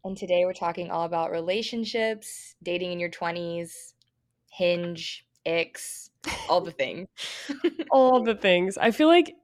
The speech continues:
Speaker 2: this is a good topic c-, because, unfortunately, sad, we were just talking about how Joe Jonas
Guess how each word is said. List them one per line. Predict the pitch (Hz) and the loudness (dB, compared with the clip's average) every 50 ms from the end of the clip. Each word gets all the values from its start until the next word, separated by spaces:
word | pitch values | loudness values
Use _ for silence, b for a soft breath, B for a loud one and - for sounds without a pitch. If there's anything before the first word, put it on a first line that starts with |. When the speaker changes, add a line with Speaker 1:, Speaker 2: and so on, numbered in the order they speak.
| _ _ _ - | _ _ _ -6
Speaker 2:
this | 220 240 247 247 247 - | 2 4 4 4 4 -2
is | 285 269 247 | -4 -2 -4
a | 277 233 | -2 -2
good | 233 214 214 208 | 0 -2 -2 -4
topic | - 202 202 190 190 185 208 208 220 247 240 - - - _ _ _ _ _ _ - | -4 -2 0 0 0 0 -2 -2 -2 -2 -4 -8 -16 -20 _ _ _ _ _ _ -20
c-, | - - _ _ | -20 -20 _ _
because, | - 220 - 214 233 214 202 190 185 175 - - - - _ - | -8 -8 -4 -2 0 0 0 0 -2 -4 -8 -12 -12 -12 _ -8
unfortunately, | 254 254 - - 262 277 269 - 285 269 254 247 240 233 | -8 -6 0 0 2 2 2 0 2 2 2 2 2 0
sad, | 233 - - 240 233 226 214 202 196 202 | -2 -4 -4 -2 0 0 0 0 -2 -4
we | 214 220 214 | -6 -4 -4
were | 214 220 | -4 -4
just | 208 226 233 - - | -4 -6 -8 -10 -8
talking | - 233 226 220 | -8 -6 -4 -2
about | 208 196 196 190 190 - - | 0 0 0 0 -2 -4 -6
how | 214 - - 196 185 180 180 180 180 | -10 -8 -6 -4 -2 -2 -2 -2 -4
Joe | 180 - 185 185 190 | -4 -4 -4 -4 -4
Jonas | 185 190 185 180 180 180 180 175 - - - | -2 -2 -2 0 0 0 -2 -2 -4 -10 -14